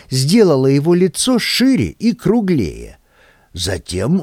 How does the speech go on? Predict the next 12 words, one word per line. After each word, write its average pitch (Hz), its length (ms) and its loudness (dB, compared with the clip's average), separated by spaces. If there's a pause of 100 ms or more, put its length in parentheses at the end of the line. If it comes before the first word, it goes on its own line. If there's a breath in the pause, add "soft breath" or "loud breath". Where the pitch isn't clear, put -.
он 247 220 4
выщипал 185 680 0
брови, 120 680 2 (200 loud breath)
сделав 113 540 0
их 120 220 -4
кустистыми, 131 1000 -4 (180 loud breath)
а 92 100 -6
волосы 175 720 2 (160 loud breath)
подрезал 151 680 0
на 87 180 -4
сельский 92 640 -8
манер. 85 640 -8